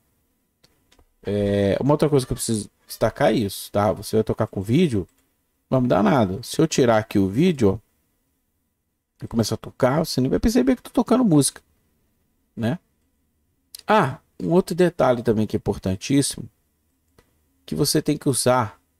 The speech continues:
é, a tela estendida. Você vai apertar o Windows e o P, tá? E vai aparecer essa opção aqui, você vai escolher essa estender. O meu tá sem projetor, então eu venho aqui, ó, coloco estender, tá? Quando ele tiver com projetor,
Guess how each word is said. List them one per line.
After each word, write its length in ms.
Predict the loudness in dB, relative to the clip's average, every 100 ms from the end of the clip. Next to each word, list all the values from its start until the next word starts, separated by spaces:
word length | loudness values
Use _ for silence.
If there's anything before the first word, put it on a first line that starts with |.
| _ _ -6
é, 300 | 0 2 2
a 80 | 0
tela 240 | 0 0
estendida. 680 | 0 2 2 4 2 2 -6 _
Você 140 | -10 -8
vai 20 |
apertar 420 | -6 -8 -8 -8
o 140 | -8
Windows 540 | -8 -10 -10 -10 -12 -14 _ _ _ _ _ _ _
e 80 | -8
o 80 | -8
P, 360 | -6 -8 -8 -16 _ _ _
tá? 280 | -4 -2 -4 _ _ _ _ _ _ -4
E 140 | -2
vai 180 | 2 2
aparecer 380 | 2 -2 0 -2
essa 160 | 0
opção 320 | -4 -4 -4
aqui, 240 | -4 -4 -6
você 80 | -4
vai 100 | -6
escolher 300 | -2 0 2
essa 320 | 2 0 -2
estender. 600 | -2 -2 -2 -2 -4 -2
O 40 |
meu 160 | 0 2
tá 120 | 0
sem 160 | -2 -2
projetor, 600 | -2 0 0 2 2 0 _ _ _ _ _ _ _ -10
então 400 | -2 2 2 0
eu 100 | -4
venho 200 | 0 0
aqui, 200 | 0 2
ó, 100 | 2
coloco 460 | 2 2 2 0 -6 -6
estender, 680 | -2 0 2 2 0 -4 -4 _ -2
tá? 160 | -2
Quando 180 | 0 0
ele 80 | -2
tiver 200 | -2 -4
com 140 | -4
projetor, 520 | -6 -2 -2 0 0